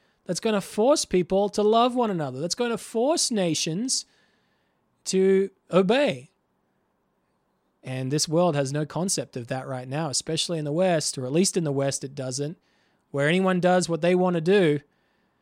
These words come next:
That's not the way it's going to be in the future, because God is going to ensure that peace comes, and peace comes as a result of fulfilling God's perfect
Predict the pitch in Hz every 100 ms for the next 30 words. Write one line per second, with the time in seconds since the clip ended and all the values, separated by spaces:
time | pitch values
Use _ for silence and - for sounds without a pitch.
0 | _ _ _ _ - 139 180 202 196 165
1 | 143 - 151 139 123 160 143 127 - 160
2 | - 113 120 139 - 139 135 160 175 165
3 | 143 147 147 139 139 - 170 170 160 156
4 | - 190 165 - 147 131 120 135 127 -
5 | 208 196 - - 151 147 151 - _ _
6 | _ - 143 135 143 139 123 156 147 120
7 | - _ _ _ _ - 135 - 135 -
8 | 147 135 127 139 131 131 123 - - _
9 | - 143 143 139 120 -